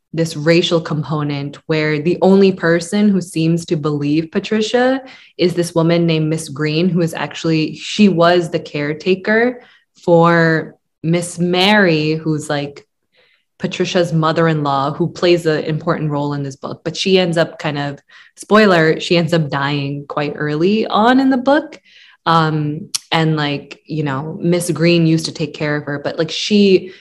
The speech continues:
she is African-American and she was, you know, like, the only person who seemed to believe Patricia and, like, willing to help her, but then kind of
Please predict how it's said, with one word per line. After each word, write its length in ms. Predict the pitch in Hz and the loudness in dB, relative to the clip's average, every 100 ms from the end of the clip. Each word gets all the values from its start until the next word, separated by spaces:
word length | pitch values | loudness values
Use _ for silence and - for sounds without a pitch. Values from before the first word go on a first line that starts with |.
| _ | _
she 500 | - - 208 202 196 | -12 0 4 6 6
is 720 | 180 - 175 170 165 156 - - | 4 0 -2 0 0 -2 -6 -6
African-American 960 | 139 165 170 165 160 151 147 147 143 139 | -4 -4 -2 -2 0 -2 -4 -6 -8 -8
and 220 | - 160 | -6 -4
she 440 | - - 214 208 190 - | -2 2 4 4 2 0
was, 760 | 156 170 160 156 151 147 - - - | -2 0 2 0 -2 -8 -14 -16 -6
you 120 | 160 | -4
know, 200 | 135 135 | -4 -6
like, 420 | - 147 143 - - - _ _ | -6 -6 -8 -14 -20 -20 _ _
the 160 | 175 185 | 0 2
only 220 | 208 240 | 2 0
person 340 | 240 214 208 202 | 2 0 2 0
who 100 | 185 | 0
seemed 340 | - 196 196 | 0 0 2
to 60 | 185 | 0
believe 520 | 165 165 170 185 185 | 0 0 2 2 0
Patricia 580 | 170 - 147 147 143 - | -4 -6 -8 -6 -6 -4
and, 140 | 156 | -4
like, 120 | 156 | -2
willing 460 | 160 175 277 311 277 | 0 2 4 4 2
to 80 | 214 | 0
help 400 | - 190 196 - | 0 0 -2 -2
her, 220 | 147 143 | -2 -2
but 120 | 156 | -4
then 200 | 160 160 | -2 -2
kind 180 | 160 160 | -2 -4
of 200 | 156 147 | -4 -6